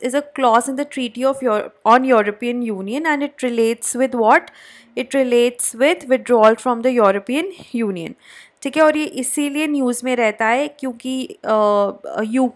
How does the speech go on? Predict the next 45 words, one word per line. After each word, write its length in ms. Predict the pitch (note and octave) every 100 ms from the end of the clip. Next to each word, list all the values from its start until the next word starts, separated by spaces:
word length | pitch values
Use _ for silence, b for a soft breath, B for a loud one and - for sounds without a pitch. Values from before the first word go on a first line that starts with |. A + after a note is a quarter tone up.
| C#4
K 0 |
is 360 | C#4+ C4 A#3+ B3
withdrawing, 520 | G#3+ G#3 G#3+ G3 B3+
so 160 | C#4+ D4 B3
U 60 | A#3 -
K 100 | B3+
becomes 300 | B3 A#3+ A#3
the 140 | A3+
latest 300 | A#3+ G3+ A#3
country 260 | - A#3 A3
to 80 | B3
withdraw, 440 | A#3 G3+ G#3 A3+
और 120 | C#4 C#4+
क्रोएशियन 800 | - C4 B3+ B3 - - C#4+ C#4
थी 100 | D4
जो 340 | D#4 D#4 D4+ -
ऐड 320 | A3 A3 A3
हुई 160 | B3 A#3
थी 140 | B3
दो 200 | A3+ A3
हज़ार 300 | G#3 G#3+ B3+ C#4 B B B
तेरह 260 | - A#3 G#3
में, 120 | G3+
that 160 | G#3 G#3
was 160 | B3
the 120 | B3 C#4+
latest 460 | A#3 G#3 B3+ B3+ A#3+
country 440 | G#3+ G#3+ A#3+ B3 B3+
to 80 | A#3+
be 100 | D4+ -
added, 400 | G3 F3 D#3+ - B B B
और 140 | - A#3
यू 200 | A#3+ B3
में 140 | B3+
अब 180 | C4+ C4
सत्ताईस 560 | - B3 A3 G#3+ A3
मेंबर्स 480 | A#3 G3+ F#3+ F#3 F3+
हैं। 260 | E3+ E3 _ _ _ _ -
ठीक 160 | B3+
है। 100 | D#4 D#4 B B B
Then 220 | B3 D4 C#4+
next 240 | C#4+ D4+
is 140 | C4+
regarding 420 | C#4 B3 A#3 C#4 C4
national 600 | A3 A3+ - C4+ C#4+ C#4